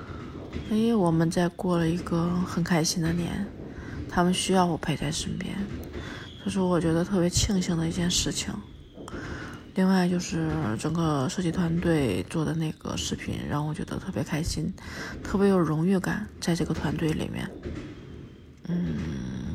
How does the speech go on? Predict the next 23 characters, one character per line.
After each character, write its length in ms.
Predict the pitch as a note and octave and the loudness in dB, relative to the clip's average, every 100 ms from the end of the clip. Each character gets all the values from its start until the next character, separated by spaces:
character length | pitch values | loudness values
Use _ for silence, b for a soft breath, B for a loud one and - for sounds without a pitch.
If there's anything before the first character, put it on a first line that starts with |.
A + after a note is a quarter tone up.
| F#3+ - | -4 0
总 100 | F#3 | 0
之， 380 | F3 G3+ G#3 G#3+ B B B B B B - | 2 4 4 4 B B B B B B -10
很 200 | - D#3+ | -2 2
多 140 | E3+ | 2
好 220 | F#3+ F#3 | 2 2
事， 280 | - - F3+ G3+ - - | 0 -2 -2 -4 -8 -8
我 260 | - E3 D3 | -2 2 2
觉 280 | - D3 C#3+ | 2 0 2
得 360 | E3 D#3+ E3+ - - - | 2 2 0 -4 -10 -2
二 140 | - F3 | 2 4
零 120 | E3+ | 4
二 160 | D#3+ | 2
三 320 | F3 - D#3+ F#3 B B B - | 2 2 2 2 B B B -10
会 200 | - F3 | 0 2
很 180 | F3 | 2
不 100 | C#3+ | 0
错， 320 | - - G3 G3 - - B B B B B B B - | -4 -6 -6 -10 -12 -10 B B B B B B B -6
我 100 | - | -2
会 320 | E3 E3+ D#3 E3+ | 2 4 4 2
很 240 | - E3 | 2 4
努 160 | E3 D#3+ | 4 2
力 160 | D#3+ | 0
的 180 | - | 0